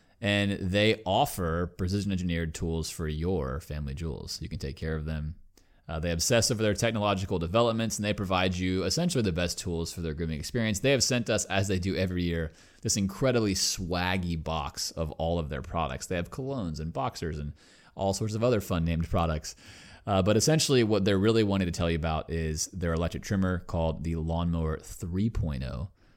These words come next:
the third edition, Alan. Uh, eighteen months perfecting it. They're calling it the greatest trimmer that they have ever created. It is, in fact, very nice. It's really like a sideburn or, you know, like a, like a smaller clipper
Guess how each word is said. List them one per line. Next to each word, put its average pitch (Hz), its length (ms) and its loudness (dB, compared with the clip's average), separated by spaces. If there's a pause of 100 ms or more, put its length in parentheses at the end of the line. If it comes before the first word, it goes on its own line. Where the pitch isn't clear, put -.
(160)
the 82 100 -2
third 76 240 0
edition, 69 380 -4
Alan. 69 360 -4 (460)
Uh, 76 460 0
eighteen 107 400 2
months 95 220 2
perfecting 95 520 -2
it. 82 140 -2
They're 98 160 4
calling 127 360 2
it 98 100 0
the 95 100 2
greatest 92 840 0
trimmer 82 500 0
that 82 120 -4
they 85 100 -2
have 80 180 -4
ever 85 320 -2
created. 73 640 -6 (840)
It 95 80 2
is, 104 100 4
in 98 80 0
fact, 80 240 -2
very 80 140 -4
nice. 76 220 -4
It's 80 120 -6
really 82 140 0
like 76 160 -4
a 76 40 -4
sideburn 71 580 -6 (200)
or, 73 380 -6
you - 80 -6
know, - 120 -6
like - 200 -8
a, - 260 -8
like - 180 -8
a - 100 -4
smaller 80 560 -4
clipper - 420 -10